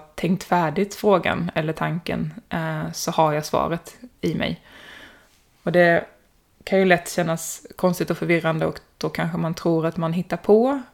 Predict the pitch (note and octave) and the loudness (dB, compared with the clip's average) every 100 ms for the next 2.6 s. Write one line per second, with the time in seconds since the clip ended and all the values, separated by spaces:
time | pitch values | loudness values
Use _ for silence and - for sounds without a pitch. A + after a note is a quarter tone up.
0 | _ - F3+ E3+ E3+ F3 - F3+ E3+ E3 | _ -2 0 0 0 -4 -2 0 0 0
1 | E3+ E3 - E3 D#3+ D#3+ D#3+ D#3+ F3 A3 | -4 -6 -6 -4 -2 -4 -4 0 2 4
2 | A3+ - F3+ F3 F3 | 2 -4 -2 0 0